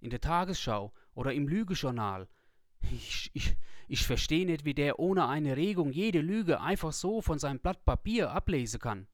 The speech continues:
Hat er sein Hirn abgebe oder sein Herz? Oder ist es gar kein Mensch? Vielleicht ein Roboter?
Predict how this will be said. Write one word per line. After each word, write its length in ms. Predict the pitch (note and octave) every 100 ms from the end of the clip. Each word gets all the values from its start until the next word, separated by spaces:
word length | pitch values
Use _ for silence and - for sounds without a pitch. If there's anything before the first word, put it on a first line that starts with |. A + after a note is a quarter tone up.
| _ - - _
Hat 140 | A#2
er 100 | C3+
sein 180 | A#2 A2+
Hirn 240 | A#2+ F#3 F3+
abgebe 540 | C#3+ - F3+ F3+ A3 - - - -
oder 180 | C#3
sein 220 | D3 C#3+ A#2
Herz? 480 | C3 G#3 - - - - _
Oder 180 | - C3+
ist 200 | A3 -
es 120 | F3
gar 200 | - C#3
kein 280 | C3+ C3 A#2
Mensch? 420 | A#2 A2 - - - -
Vielleicht 440 | - C3+ B2+ B2+ -
ein 100 | A2+
Roboter? 520 | F#3 G3 E3 A2 G2